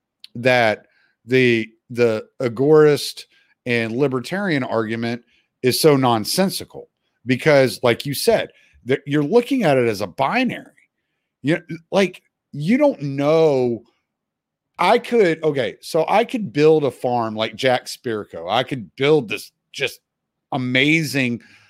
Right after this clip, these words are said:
plantation and, and show you how to live free. And that could work for you. But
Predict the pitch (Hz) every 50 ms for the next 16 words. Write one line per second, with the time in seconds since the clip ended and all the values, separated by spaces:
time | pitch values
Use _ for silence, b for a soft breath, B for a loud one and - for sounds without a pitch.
0 | b b b _ _ _ - - 160 156 147 143 120 - 123 143 156 160 147 -
1 | - 165 156 151 151 147 147 - _ - 127 123 113 110 110 104 - b b b
2 | b b b - 147 139 120 - - - - 170 165 196 226 196 180 165 147 123
3 | 110 143 135 127 117 117 127 127 117 104 - - - 151 156 143 104 80 80 85
4 | - _ _ _ _ _ _ - 147 147 143 143 143 - - - 175 165 131 117
5 | 131 135 139 139 - - 120 104 87 76 - _ _ _ _ _ _ _ _ _
6 | _ _ _ _ _ _ _ _ _ _ _ _ _ _ _ _ _ _ _ -
7 | 113 92 127 143 165 220 214 151 127 123 -